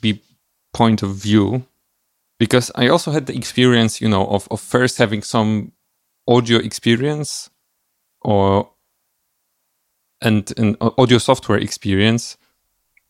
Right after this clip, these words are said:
and then starting computer science. So I'm curious, um, how do you think your, your direction changed the way you approach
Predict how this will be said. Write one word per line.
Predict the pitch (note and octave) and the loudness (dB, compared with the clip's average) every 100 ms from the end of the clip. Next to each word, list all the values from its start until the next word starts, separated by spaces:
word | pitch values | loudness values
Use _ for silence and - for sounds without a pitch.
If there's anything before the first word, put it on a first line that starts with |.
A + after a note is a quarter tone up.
| - | -2
and | G#2+ F#2+ | 0 0
then | G2 A#2 A#2+ A2 G2 - _ _ - | 2 4 4 2 0 -6 _ _ -20
starting | - G#2 G2+ G2 | -2 0 0 -2
computer | - G2+ G#2 G2+ | -2 -2 0 0
science. | - G2 F2 E2 | 0 0 0 -4
So | - - | -8 -4
I'm | G#2+ | -4
curious, | G#2 - C3 C#3 B2+ A#2+ - - - _ _ _ _ _ _ | -2 0 2 4 4 2 -2 -14 -18 _ _ _ _ _ _
um, | - - G2+ F#2+ F#2+ F#2+ F#2+ - _ _ _ _ _ _ - - | -6 -2 0 0 -2 -4 -6 -10 _ _ _ _ _ _ -20 -18
how | - C3+ C3 | -4 0 0
do | B2 | 2
you | B2 | 0
think | A#2+ - - A#2+ B2 - - - | 0 -4 -2 0 0 -2 -12 -18
your, | A#2 G#2 G#2+ | -4 -2 0
your | A2 G#2+ G#2 G#2 - - | 2 4 2 0 -8 -6
direction | G#2+ G#2 A2 - - G#2+ G2 | 0 2 2 0 -2 -2 -2
changed | - A2 G#2+ - | -2 0 0 0
the | G2+ | 0
way | G2+ G2+ | 2 2
you | F#2+ F#2+ | 2 -2
approach | - - - A2 G2 G2 - - | -4 -6 0 2 0 -4 -12 -18